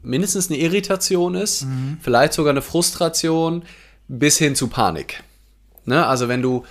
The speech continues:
Speaker 1: mit der starken Erwartung hingehst, am Anfang einen Icebreaker zu machen, ne? Du bist mega nervös und denkst, okay, ich mache am Anfang einen Gag
Speaker 2: Und der
Speaker 1: und dann
Speaker 2: zündet
Speaker 1: lachen die
Speaker 2: nicht.
Speaker 1: alle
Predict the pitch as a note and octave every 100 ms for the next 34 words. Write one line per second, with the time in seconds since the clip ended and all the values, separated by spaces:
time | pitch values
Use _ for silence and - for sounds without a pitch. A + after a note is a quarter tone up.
0 | - - - B2 B2+ A#2+ A#2 A#2 - B2+
1 | C#3 F3 C3 A#2 A#2 C#3+ D#3+ D#3 D#3+ D3+
2 | D#3 D#3+ - - - - - - - A2
3 | B2+ B2 G#2+ A2 C#3+ D3 D3+ C#3+ C#3 C3
4 | - B2+ A#2+ B2 D#3 B2+ - D3 C3+ B2
5 | A2+ C3 C#3 B2 A#2 A2 B2+ C3 C3 C3
6 | C3 C3+ B2+ A#2 C3+ F#3 - - C3+ D3
7 | B2+ B2 C#3+ D#3 E3+ D3 D3+ F3